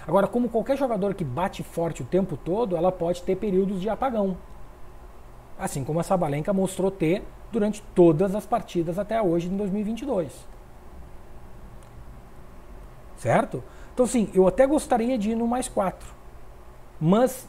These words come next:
dado o que a gente viu do confronto da semana passada, e dado o que a gente viu, por exemplo, do primeiro set da Canep contra a Ingles, existem sets que a Canep não entra em quadra, esse mais quatro pode ir pro buraco e a gente vai ficar dependendo da vitória dela.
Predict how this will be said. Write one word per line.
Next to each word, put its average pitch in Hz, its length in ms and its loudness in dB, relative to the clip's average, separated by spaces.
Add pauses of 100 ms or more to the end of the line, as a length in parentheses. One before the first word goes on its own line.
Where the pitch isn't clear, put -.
dado 185 600 2
o 180 40 2
que 202 80 2
a 175 60 6
gente 175 240 2
viu 175 160 6
do 165 120 2
confronto 160 440 0
da - 60 -6
semana 147 200 0
passada, 139 280 -2
e 151 60 0
dado 202 320 0
o - 20 -2
que 208 80 0
a 185 40 2
gente 185 200 0
viu, 180 160 4
por 180 140 2
exemplo, 147 460 2 (240)
do 170 120 2
primeiro 180 320 4
set 165 280 -2
da 156 80 0
Canep 151 340 -2
contra 135 260 -4
a 127 60 -2
Ingles, 180 560 0 (400)
existem 160 540 0
sets 185 320 2
que - 100 -2
a 160 40 -2
Canep 151 420 -4
não 143 180 0
entra 151 220 -2
em 123 80 -4
quadra, 156 500 -4 (280)
esse 156 180 -2
mais 190 220 2
quatro - 260 0
pode 185 180 4
ir 175 40 0
pro 214 120 0
buraco 196 440 2
e 202 60 2
a 185 60 2
gente 180 120 -2
vai 196 120 2
ficar 196 120 -2
dependendo 196 460 0
da 202 100 4
vitória 196 380 4
dela. 160 320 0